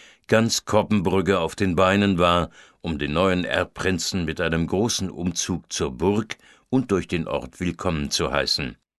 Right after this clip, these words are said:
Im Ratsbuch lesen wir: „Hie selbst wurde gleichfalls ein dreimaliges Vivat, es lebe der Erbprinz von Oranien, gerufen und die Hüte in die Höhe geworfen.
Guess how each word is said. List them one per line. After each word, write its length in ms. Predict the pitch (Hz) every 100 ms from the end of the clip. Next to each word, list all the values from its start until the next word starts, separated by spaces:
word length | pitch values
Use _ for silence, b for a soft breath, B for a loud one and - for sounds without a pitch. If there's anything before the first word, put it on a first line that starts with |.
| _ _ _ _ _
Im 160 | - 80
Ratsbuch 640 | 73 107 123 - 120 117 -
lesen 440 | 82 98 87 104
wir: 300 | 92 107 98 - _ _ _ _
„Hie 240 | 143 180
selbst 580 | 127 117 139 143 - -
wurde 240 | 131 139
gleichfalls 640 | 104 110 135 127 143 147 -
ein 200 | 127 101
dreimaliges 880 | 98 120 123 123 123 117 123 - 87
Vivat, 680 | 123 98 90 101 110 - - b b b b b
es 200 | - 123
lebe 440 | 110 113 135 139 156
der 240 | 143 117
Erbprinz 600 | - 113 120 - 135 123
von 260 | - 120 120
Oranien, 800 | 117 110 107 104 104 101 117 120 -
gerufen 640 | 95 127 120 135 123 160 160 B B B B
und 240 | 143 127
die 120 | 143
Hüte 300 | 123 190 175
in 220 | 170 135 117
die 160 | 120
Höhe 340 | 90 104 95 82
geworfen. 720 | 85 78 80 76 95 76 62